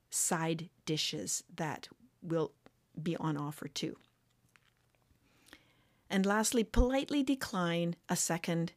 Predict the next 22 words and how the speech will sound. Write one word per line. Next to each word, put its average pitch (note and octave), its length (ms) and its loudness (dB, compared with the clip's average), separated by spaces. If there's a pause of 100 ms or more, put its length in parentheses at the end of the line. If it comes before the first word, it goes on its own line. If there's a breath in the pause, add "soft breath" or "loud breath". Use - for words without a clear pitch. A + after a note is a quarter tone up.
(120)
serving D#3+ 460 -2
of D#3 80 -6
food. - 400 -8 (160)
No G3 420 4
one C4+ 500 6
will B3+ 160 8
be B3 120 4
offended. F3+ 640 2 (180)
No E3+ 280 -2
one G#3 300 2
will A#3+ 120 6
be B3+ 140 6
upset F3+ 580 2
if - 360 2
you G#3 400 0
politely E3+ 440 0
say D#3 240 -4
no D#3 140 0
thank C#3+ 380 -6
you. - 160 -8 (640 soft breath)
Challenge A3+ 380 8
yourself G3+ 580 2